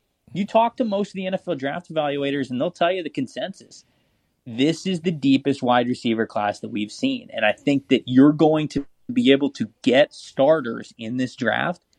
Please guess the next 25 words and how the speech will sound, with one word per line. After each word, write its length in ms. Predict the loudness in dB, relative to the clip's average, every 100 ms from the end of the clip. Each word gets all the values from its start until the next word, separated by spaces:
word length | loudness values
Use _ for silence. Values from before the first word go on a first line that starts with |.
| _
in 140 | 2
even 200 | 2 4
the 80 | 0
fourth 360 | 0 0 0 0
and 100 | -2
fifth 240 | -2 -2
round. 340 | 0 -2 -2 -4
And 120 | -4
that's 160 | -4
just 180 | -4 -8
not 320 | -6 -4 -4 0
always 360 | 0 0 -4
the 80 | -10
case 360 | -10 -6 -6 -6
every 280 | -8 -10
year. 180 | -20 -20
And 160 | -20 -6
so 320 | 0 2 0 -6 _ _
running 300 | 4 4 4
back, 240 | -2 -2 -2
I 60 |
think, 200 | -6 -4
is 120 | -6 -6
pretty 260 | -2 0
loaded. 520 | 0 0 0 0 -6